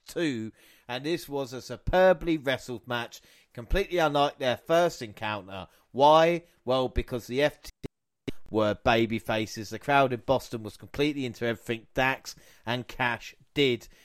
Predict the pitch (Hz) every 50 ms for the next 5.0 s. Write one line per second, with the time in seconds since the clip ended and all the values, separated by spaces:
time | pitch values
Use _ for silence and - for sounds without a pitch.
0 | _ _ _ _ - 127 131 127 127 131 127 127 127 135 123 113 104 127 120 117
1 | 101 120 120 113 113 113 107 - - 147 135 - - 131 113 - 127 _ - 143
2 | 135 127 - - 135 123 117 107 - - 147 120 117 113 - - 107 110 117 170
3 | 196 208 196 - _ _ _ _ _ _ - 160 151 147 151 139 139 135 _ -
4 | - 240 247 - - 202 170 180 165 143 120 - - - - 180 190 226 233 _